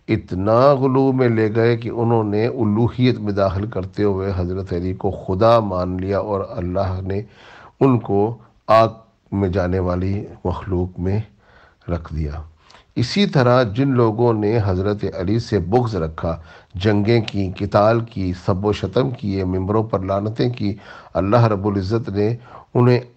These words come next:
आग में जाने वालों की सफ़ों में रख लिया। इसी तुर्क, दूसरे तुर्क में यही फरमा दिया।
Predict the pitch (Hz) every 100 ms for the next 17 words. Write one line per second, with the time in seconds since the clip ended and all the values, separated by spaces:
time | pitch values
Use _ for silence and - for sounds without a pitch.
0 | 113 123 135 127 117 98 95 92 87 87
1 | 92 90 95 92 87 78 87 92 85 80
2 | - 76 62 - _ _ _ _ _ _
3 | - _ - 107 123 117 127 117 98 107
4 | 104 127 120 110 110 104 95 90 101 104
5 | 98 98 95 98 95